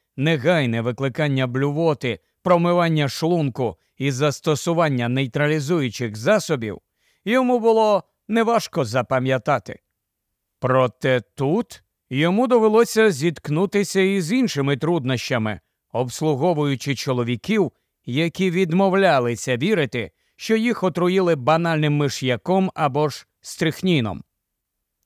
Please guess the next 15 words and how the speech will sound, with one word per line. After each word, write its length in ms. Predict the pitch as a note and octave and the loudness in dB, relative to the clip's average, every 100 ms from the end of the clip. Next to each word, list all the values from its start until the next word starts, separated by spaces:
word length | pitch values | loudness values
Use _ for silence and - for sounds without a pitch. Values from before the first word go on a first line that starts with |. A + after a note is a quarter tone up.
| _ | _
В 80 | _ | _
таких 600 | - D3 C3 E3 C#3+ - | 0 0 2 0 0 -2
випадках 840 | C#3 G#3+ D#3+ C3+ - G#2 D2 - _ _ _ _ | 2 2 2 -2 -2 -10 -10 -14 _ _ _ _
Баррент 560 | - E3 B3+ A#3+ A#3+ F3 | 2 4 4 4 0 -2
призначав 800 | - G3+ F3+ D3 E3 - A3 F#3 | -2 0 0 0 -2 0 0 2
різноманітні 840 | F3 D3+ E3+ F3 G#3 - F3+ D3+ _ _ - | 0 0 0 0 -2 -2 -2 -2 _ _ 2
корінці, 720 | A3+ F3+ D#3+ - D3+ F#3+ E3+ | 4 4 0 -2 -2 0 0
трави, 500 | C3+ C#3 F3+ E3 D3+ | 0 0 2 2 0
галузки, 680 | A2+ D#3+ C#3+ F#3 D#3 - D#3 | 2 0 2 0 -2 -2 0
листочки, 920 | D#3+ G3 - D#3 F#3+ D3 - F3 C#3 _ _ | 0 -2 -2 0 0 -2 -2 -2 -2 _ _
гомеопатичні 1300 | C#3+ E3+ G#3 F3+ D#3+ B2 D3 B2+ D3 F#3+ D#3+ G3 F#3 | -4 2 2 4 2 2 0 0 -2 -2 -4 -2 -2
дози 480 | A#2+ C#3 D#3 C#3+ F#3+ | 0 0 0 0 -2
отрути. 720 | E3 - C3+ B2+ A#2+ A#2+ F2 _ _ _ _ - | -2 -2 -2 -2 -4 -6 -10 _ _ _ _ -6
Але 380 | B2+ C#3 D3 | 0 2 2
насамперед 960 | C#3+ C#3 C3 - F3 F#3 D#3+ C3 F#2+ _ | 2 0 -2 0 2 2 0 -2 -2 _